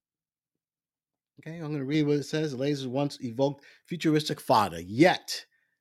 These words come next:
way back in nineteen seventy-nine, okay, and they experimented, Philips and Sony cracked heads on an optical twelve centimeter audio disc that could reproduce hi-fi worthy sound."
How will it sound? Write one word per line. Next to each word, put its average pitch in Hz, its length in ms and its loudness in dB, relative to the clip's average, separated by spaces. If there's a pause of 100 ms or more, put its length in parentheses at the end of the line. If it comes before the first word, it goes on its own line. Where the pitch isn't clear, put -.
(160)
way 165 540 6
back 165 240 6
in 160 80 4
nineteen 160 260 0
seventy-nine, 147 800 0 (120)
okay, 127 220 -8
and 117 100 -6
they 120 60 -8
experimented, 135 760 -4
Philips 156 240 -2
and 143 80 -10
Sony 151 260 -6
cracked 139 260 -8
heads 156 360 -4 (280)
on 113 120 -8
an - 100 -14
optical 156 440 -6
twelve 151 340 -2
centimeter 151 500 0
audio 143 300 -2
disc 139 320 -2 (420)
that 127 140 -4
could 117 160 -8
reproduce 160 560 0 (480)
hi-fi 156 400 0
worthy 135 300 0
sound." 92 420 -6